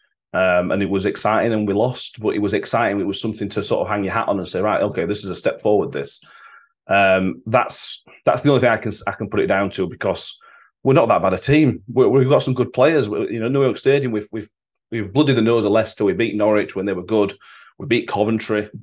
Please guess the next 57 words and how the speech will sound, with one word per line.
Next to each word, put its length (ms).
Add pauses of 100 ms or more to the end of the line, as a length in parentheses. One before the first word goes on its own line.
Uh, 200
obviously, 320
obviously 360
won, 380
won 140
yesterday 300
against 120
Middlesbrough. 280
These 160
are 40
decent 340
teams. 260
These 140
are 80
really 180
good 180
teams 240
in 60
this 180
league. 280 (480)
So 100
if 80
you 40
have 100
a 40
go 260
at 60
'em, 240 (280)
um, 640
I 60
think 180
you 80
can 100
be 60
positive. 300
I 40
think 120
the 60
home, 180
home 260
crowd 200
helps. 280
I 20
think 120
the 60
way 120
the 60
stadium's 320
built, 280
the 100
fans 220
are 60
right 200
on 140
top 260
of 120
you. 180